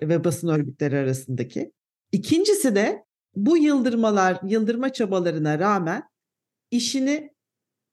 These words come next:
e, hakkıyla yapan ve bunun içinde, e, yargılamalara maruz kalan gazetecilerin köşesine çekilmiyor olması.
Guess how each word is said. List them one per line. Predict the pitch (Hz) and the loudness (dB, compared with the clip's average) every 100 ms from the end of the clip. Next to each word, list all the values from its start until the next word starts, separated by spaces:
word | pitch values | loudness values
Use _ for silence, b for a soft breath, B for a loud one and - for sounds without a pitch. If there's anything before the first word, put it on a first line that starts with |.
| _ | _
e, | 190 190 | 0 2
hakkıyla | 202 233 233 285 226 | 0 -4 0 0 2
yapan | 185 180 190 240 381 - _ | 2 2 0 -2 -4 -12 _
ve | 190 202 | -2 0
bunun | 214 302 381 | 2 2 0
içinde, | - - 220 196 190 - - _ _ - | -2 -2 0 0 0 -2 -12 _ _ -4
e, | 175 170 170 156 | 0 2 0 0
yargılamalara | 190 208 220 247 247 262 294 392 | 2 2 2 0 0 0 0 0
maruz | 311 226 190 180 | 0 0 0 -4
kalan | - 190 185 180 | -4 -2 0 0
gazetecilerin | 190 185 190 196 175 185 226 403 - _ _ - | -2 -2 -2 -2 -2 -2 -2 -4 -12 _ _ 0
köşesine | 320 320 285 320 | 2 2 0 0
çekilmiyor | 330 285 247 196 156 135 131 | 0 0 0 0 0 0 -2
olması. | 120 - - | -6 -10 -18